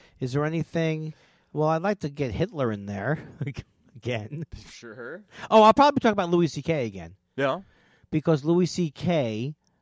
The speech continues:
Speaker 1: um, earlier this year, uh, you know, I have to do a bit every year that reveals my own petty jealousies and anger.
Speaker 2: Of course.
Speaker 1: The, otherwise, people don't like it. So I've already gone after Louis C K. He didn't like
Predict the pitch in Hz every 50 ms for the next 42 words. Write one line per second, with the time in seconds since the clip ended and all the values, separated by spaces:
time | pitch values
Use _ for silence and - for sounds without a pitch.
0 | _ _ _ - - - 123 123 120 120 117 110 107 107 104 104 104 104 123 165
1 | - _ _ _ _ _ _ _ _ _ _ _ _ _ _ _ _ _ _ _
2 | - - 165 180 190 185 180 170 160 143 147 123 - - 151 139 123 113 107 110
3 | 120 117 - _ _ _ _ _ - - - - 165 190 196 180 185 208 220 220
4 | 214 214 - 185 208 214 247 302 302 - 269 226 247 214 180 143 120 170 170 -
5 | _ _ - 170 156 143 151 170 156 139 131 135 135 131 120 120 117 - _ _
6 | _ _ - - 135 123 117 135 143 131 113 104 143 151 151 143 139 135 117 123
7 | 123 123 123 123 123 127 127 127 127 127 117 - - 143 131 127 123 113 113 127
8 | 120 117 110 110 107 - - 113 104 101 101 95 - - - - - _ _ -
9 | - 107 107 104 101 104 107 - 107 107 107 104 95 92 170 170 120 - - -
10 | 101 85 76 - - _ _ _ _ _ _ - 123 120 120 135 151 165 160 151
11 | 139 131 - - 127 120 117 113 110 110 - - 110 104 98 98 95 90 87 -
12 | - - - 73 - - _ _ _ _ _ _ _ _ _ - - - 165 160
13 | 147 190 226 240 226 175 170 185 185 180 175 156 135 - 139 135 127 123 113 -
14 | - 120 - - 120 107 107 110 110 107 - 156 160 156 190 190 175 156 139 131
15 | 123 127 113